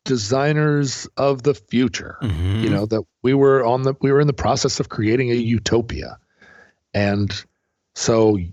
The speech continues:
Speaker 1: yes, all of our police needed to also be well-versed in not just the Declaration of Independence, but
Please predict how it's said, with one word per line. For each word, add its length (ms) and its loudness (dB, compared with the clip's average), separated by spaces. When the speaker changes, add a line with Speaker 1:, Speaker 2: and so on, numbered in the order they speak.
Speaker 1:
yes, 480 0
all 300 2
of 120 -2
our 160 -4
police 800 -6
needed 440 -2
to 180 -6
also 440 -2
be 500 -2
well-versed 960 0
in 440 -2
not 300 -4
just 280 -2
the 80 -2
Declaration 680 2
of 80 2
Independence, 760 0
but 240 -2